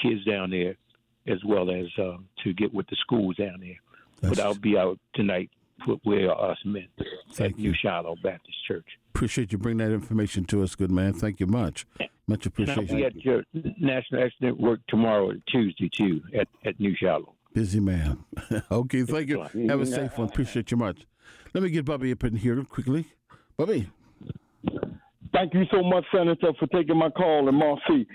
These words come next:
Speaker 3: Let me just give y'all a little bit. Let me just give y'all a little bit of information. Thirteen ten North Strickland Street. Why that address is entrenched in my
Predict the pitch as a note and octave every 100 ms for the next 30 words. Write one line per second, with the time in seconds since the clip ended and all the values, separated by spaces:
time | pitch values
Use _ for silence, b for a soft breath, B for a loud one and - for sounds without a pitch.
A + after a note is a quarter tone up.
0 | B F#3+ G3+ E3+ F#3 C3 F3 D3+ E3 D3+
1 | C#3+ C3+ C#3 D#3+ D3+ B2+ D3 C3 _ b
2 | - _ _ _ _ _ - E3+ F#3+ F3+
3 | G3 C#3 F3+ E3 D#3+ D3+ D3 D#3+ D3+ D3+
4 | D3 C#3+ C3+ C#3+ C3+ B2 A#2+ A2+ G3+ G3+
5 | G3 F3+ - F#3+ D#3+ E3+ D#3+ - E3+ C3+
6 | - C#3 G2+ - B B B B2 F3 F3+
7 | F3 D#3 B2+ E3 D3 E3+ E3+ D3 D3+ D#3
8 | - - D#3 C3 C3+ - F#3+ D#3 E3+ D3
9 | D#3